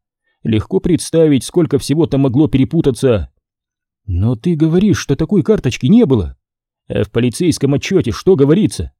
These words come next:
Да какие отчеты в сорок третьем году? Я считаю, что твои надежды, как замки на песке. Вот черт! Ну, прости.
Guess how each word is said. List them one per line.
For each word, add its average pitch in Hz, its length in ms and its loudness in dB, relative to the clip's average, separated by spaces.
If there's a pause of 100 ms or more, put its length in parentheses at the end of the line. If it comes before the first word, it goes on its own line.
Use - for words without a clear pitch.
(460)
Да 107 160 -2
какие 214 400 0
отчеты 208 420 0
в - 60 -6
сорок 226 260 0
третьем 170 300 2
году? 202 440 2 (680)
Я 113 340 -2
считаю, 131 460 0
что 120 180 -4
твои 135 220 0
надежды, 127 560 0 (260)
как 107 220 -2
замки 175 340 0
на 147 100 2
песке. 120 540 -2 (420)
Вот 151 480 -4
черт! 214 840 -2 (360)
Ну, 113 600 0
прости. 127 680 0